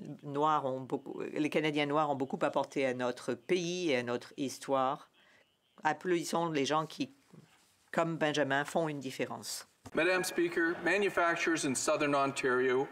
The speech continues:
Speaker 2: are losing millions.
Speaker 1: Madame la Présidente, les fabric-, les fabricants dans l'Ontario du Sud perdent des millions de dollars parce que le Premier ministre manque de leadership.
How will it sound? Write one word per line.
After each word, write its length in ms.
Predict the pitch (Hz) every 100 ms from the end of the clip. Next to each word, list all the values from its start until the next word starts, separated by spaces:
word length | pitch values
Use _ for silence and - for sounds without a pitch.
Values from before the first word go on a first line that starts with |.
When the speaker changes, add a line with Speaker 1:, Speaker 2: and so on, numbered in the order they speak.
| -
Speaker 2:
are 80 | 110
losing 340 | 110 123 113
millions. 380 | 107 110 131 147 147
Speaker 1:
Madame 320 | 170 175 170
la 100 | 151
Présidente, 680 | - 135 131 127 120 123 147
les 480 | 139 135 135 131 131 - - - - - - - - - - - 175
fabric-, 580 | - - 165 170 170 -
les 380 | 156 147 143 135
fabricants 540 | - 160 170 160 139
dans 180 | 127 123
l'Ontario 680 | 123 123 120 - 131 139 139
du 160 | 113 120
Sud 320 | - 170 170 -
perdent 240 | 165 156
des 80 | 139
millions 300 | 135 151 190
de 100 | 160
dollars 280 | 131 131 147
parce 180 | 139 -
que 100 | 139
le 100 | 131
Premier 300 | - 139 127
ministre 480 | 123 135 156 -
manque 240 | 139 156 156
de 100 | 143
leadership. 640 | 139 127 117 - 120 -